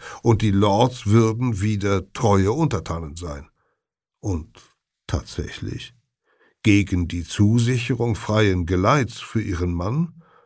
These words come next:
sowie das Versprechen, sie selbst ehrenvoll zu behandeln, begibt sich Maria nach einigem Hin und Her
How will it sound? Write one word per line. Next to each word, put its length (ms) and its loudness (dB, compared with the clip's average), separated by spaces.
sowie 280 2
das 160 0
Versprechen, 680 0
sie 160 0
selbst 540 0
ehrenvoll 640 2
zu 160 -4
behandeln, 680 -2
begibt 480 -4
sich 380 -10
Maria 540 -4
nach 380 -6
einigem 440 -2
Hin 160 4
und 200 -4
Her 360 4